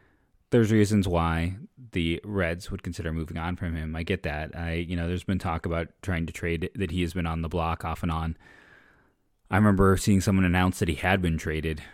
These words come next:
Um, you know, you sometimes get bad sources, and that he was gonna be traded for Carlos Correa, like, two years ago. That didn't happen.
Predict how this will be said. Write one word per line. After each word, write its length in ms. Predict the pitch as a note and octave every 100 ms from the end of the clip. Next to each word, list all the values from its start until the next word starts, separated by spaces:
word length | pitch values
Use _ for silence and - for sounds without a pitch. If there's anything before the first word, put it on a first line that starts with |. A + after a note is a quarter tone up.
| -
Um, 500 | E2 D#2+ D#2+ D#2+ D#2 - - - - _ _ _
you 140 | G#2+ F#2+
know, 100 | F2+
you 200 | - G#2
sometimes 380 | F#2+ F2+ F2+
get 180 | F2 F2
bad 240 | F2 E2+ E2
sources, 580 | - F#2 - D#2+ - - -
and 120 | F2
that 60 |
he 60 | E2
was 80 | E2+
gonna 140 | F2
be 80 | E2+
traded 260 | - E2 D#2
for 100 | E2+
Carlos 360 | - F2 E2+
Correa, 380 | - F2 E2 E2
like, 180 | E2 -
two 120 | F#2+
years 340 | E2+ F2 E2+
ago. 120 | D#2 D2+
That 180 | D#2
didn't 180 | - E2
happen. 460 | E2 F2+ F2+ E2+